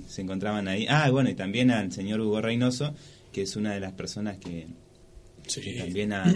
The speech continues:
Speaker 1: <clears throat> ha hecho, este, lindos programas radiales
Speaker 2: Sí,
Speaker 1: con
Speaker 2: señor.
Speaker 1: Miguel Velázquez también. Recuerdo Manteca al Techo, que fue un programa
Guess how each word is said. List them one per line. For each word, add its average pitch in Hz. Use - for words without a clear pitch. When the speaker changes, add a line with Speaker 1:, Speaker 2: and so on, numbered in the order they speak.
Speaker 1:
<clears throat> -
ha 98
hecho, 95
este, 90
lindos 135
programas 107
radiales 117
Speaker 2:
Sí, -
Speaker 1:
con 98
Speaker 2:
señor. 95
Speaker 1:
Miguel 95
Velázquez 117
también. 113
Recuerdo 113
Manteca 101
al 110
Techo, 127
que 101
fue 104
un 95
programa 101